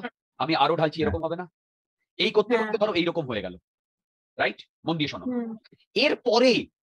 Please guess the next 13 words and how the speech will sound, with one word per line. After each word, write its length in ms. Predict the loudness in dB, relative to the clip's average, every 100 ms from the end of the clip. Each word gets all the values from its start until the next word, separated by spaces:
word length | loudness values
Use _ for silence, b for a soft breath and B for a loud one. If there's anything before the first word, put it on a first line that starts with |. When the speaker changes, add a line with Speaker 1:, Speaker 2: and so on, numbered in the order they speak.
| _ _ _
Speaker 1:
তুমি 120 | -6 -6
যদি 180 | -6 -4
একটাও 420 | -6 -6 -2 2 2
চাল 260 | 2 2 2
ঢালো 220 | 0 -4
এখানে, 280 | -4 -6 -10 -12 _ _ -2
চাল 120 | -2
ফেলো, 200 | 2 0
তাহলে 180 | 2 0
ও 80 | 0
গড়িয়ে 260 | -2 0 0
গড়িয়ে 200 | 0 -2
পড়বে। 180 | -8